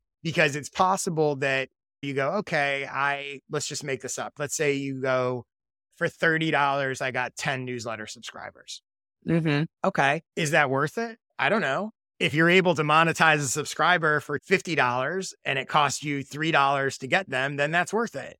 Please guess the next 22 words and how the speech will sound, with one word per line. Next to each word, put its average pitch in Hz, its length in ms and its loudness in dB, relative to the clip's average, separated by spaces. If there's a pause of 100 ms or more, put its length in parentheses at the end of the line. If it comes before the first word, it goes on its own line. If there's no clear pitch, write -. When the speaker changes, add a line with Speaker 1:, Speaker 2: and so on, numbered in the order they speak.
Speaker 1:
If 151 160 0
you're 147 240 2
not 156 280 6
able 160 200 4
to 151 80 0
monetize 147 420 2
a 123 100 -4
subscriber 139 580 -2
at 147 60 2
all 165 300 2
and 147 100 -4
it 127 60 -10
costs 139 300 0
you 143 80 -8
three 135 240 -10
dollars, 139 460 -4
then 165 140 -6
maybe 170 260 -4
it's 185 140 -6
not 202 200 0
worth 123 280 -8
it. 113 140 -16